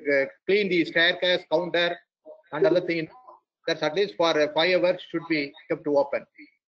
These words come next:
Later on, no, when the user started coming, you know, you allow only few users,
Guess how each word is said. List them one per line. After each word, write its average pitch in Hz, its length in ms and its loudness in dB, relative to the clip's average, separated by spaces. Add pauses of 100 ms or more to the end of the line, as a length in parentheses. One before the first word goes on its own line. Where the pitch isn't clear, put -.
Later 180 300 0
on, 175 160 -4
no, 226 60 -2 (180)
when 165 120 0 (120)
the 156 60 0 (120)
user 180 200 -2
started 160 420 -4
coming, 160 180 -4
you 156 80 -4
know, 196 140 -4
you 165 80 0
allow 156 280 2
only 160 220 -4 (1160)
few 214 140 -2 (100)
users, 165 240 0